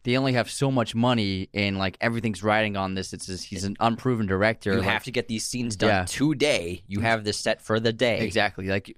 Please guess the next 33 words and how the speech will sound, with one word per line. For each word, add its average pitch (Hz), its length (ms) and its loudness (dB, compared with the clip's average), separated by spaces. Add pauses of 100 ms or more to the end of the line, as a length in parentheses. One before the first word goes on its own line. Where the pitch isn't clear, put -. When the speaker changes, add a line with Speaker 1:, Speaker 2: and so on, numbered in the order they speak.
(140)
Speaker 1:
a, 139 220 2
a 147 80 0
lot 170 160 4
of - 80 -4
people 160 240 -2
aren't 156 140 2
aware, 147 240 2
but, 127 160 0
like, 117 180 2
a, 110 180 2
a 107 60 -2
movie, 131 640 2 (420)
uh, 208 180 -2
especially - 360 0
low 135 160 2
budget, 107 580 0 (480)
they're 135 180 4
filming 147 840 -2
in 113 200 0
less 120 240 0
days 98 720 -2 (460)
because 113 260 -2
they 107 100 4
have 98 120 2
less 101 200 -2
money 120 260 2
to 110 100 -2
film. 92 300 -4
So 98 320 0 (380)
they're, 117 180 2 (120)
they're 135 200 0
filming, 143 380 2
like, 98 160 -2